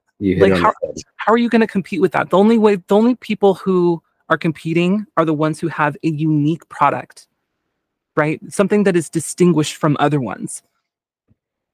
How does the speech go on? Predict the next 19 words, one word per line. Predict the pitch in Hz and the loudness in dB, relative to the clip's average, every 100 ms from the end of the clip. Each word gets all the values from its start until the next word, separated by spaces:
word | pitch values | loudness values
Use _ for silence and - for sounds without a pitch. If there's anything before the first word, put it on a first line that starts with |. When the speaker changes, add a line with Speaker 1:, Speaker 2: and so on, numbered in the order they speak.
| - | -8
Speaker 2:
And | 147 | -2
that's | 156 202 | 0 2
what | |
Speaker 1:
Yeah. | 202 | 2
Speaker 2:
we're | 202 | 2
gonna | 180 | 0
see. | 151 - 196 - | -2 -4 -6 -2
We're | 156 | 0
gonna | 160 190 | 2 2
see | 190 185 190 | 0 -4 -2
that | 156 156 _ | 0 -2 _
the | 147 | -8
smaller | - 170 156 165 | -2 2 4 2
companies | 175 160 151 175 165 | 0 -4 -2 -4 -2
that | 151 | -6
come | - 147 | -2 -2
into | 147 | -2
the | 160 | -2
market | 139 139 175 - | 0 0 -4 -4